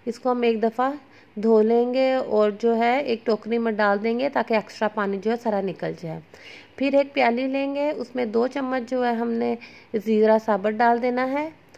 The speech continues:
आधा चम्मच हमने इसमें नमक डाल देना है, आधे से कम इसमें हमने हल्दी पाउडर डाल देना है। इसको एक दफ़ा मिक्स करेंगे और मिक्सी जार में डाल देंगे और इसको जो है पाउडर फॉर्म में ले आएंगे।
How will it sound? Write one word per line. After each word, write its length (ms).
आधा 220
चम्मच 440
हमने 200
इसमें 240
नमक 400
डाल 220
देना 260
है, 260
आधे 280
से 140
कम 320
इसमें 260
हमने 240
हल्दी 300
पाउडर 340
डाल 260
देना 280
है। 240
इसको 220
एक 140
दफ़ा 260
मिक्स 300
करेंगे 380
और 100
मिक्सी 340
जार 260
में 160
डाल 260
देंगे 360
और 260
इसको 280
जो 160
है 120
पाउडर 320
फॉर्म 260
में 140
ले 240
आएंगे। 400